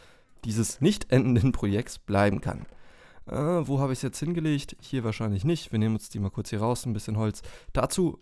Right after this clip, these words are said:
möchte ich auf jeden Fall jetzt mal mit dem Kartografie-Table spielen. Den hatte ich meiner Meinung nach noch nie benutzt. Und genau deshalb, äh, craften wir den mal. Kann sein, dass wir den schon mal als Arbeitsblock benutzt haben.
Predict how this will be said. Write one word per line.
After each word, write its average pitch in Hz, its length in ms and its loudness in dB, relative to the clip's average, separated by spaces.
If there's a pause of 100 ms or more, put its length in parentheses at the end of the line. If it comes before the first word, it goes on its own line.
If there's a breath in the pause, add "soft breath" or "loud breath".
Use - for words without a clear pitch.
möchte 127 240 0
ich 131 120 -2
auf 120 100 -4
jeden 127 140 -2
Fall 120 140 -2
jetzt - 160 -8
mal 107 220 0
mit 107 220 -2
dem 113 140 -2
Kartografie-Table 110 1200 -4
spielen. 180 480 -2 (380 loud breath)
Den 135 240 0
hatte 135 240 -2
ich - 220 -6
meiner 139 280 -2
Meinung 131 400 -2
nach 117 200 -2
noch 110 180 -2
nie 139 340 0
benutzt. 165 460 -2 (920)
Und 113 80 0
genau 110 180 4
deshalb, 104 400 0
äh, 104 160 2
craften 143 360 0
wir 127 60 2
den 117 120 2
mal. 117 160 0 (320 loud breath)
Kann 113 140 -2
sein, 107 160 4
dass 104 140 0
wir 110 80 -2
den 101 60 0
schon 101 140 0
mal - 60 0
als - 180 -4
Arbeitsblock 123 540 -2
benutzt 107 400 -2
haben. 101 280 0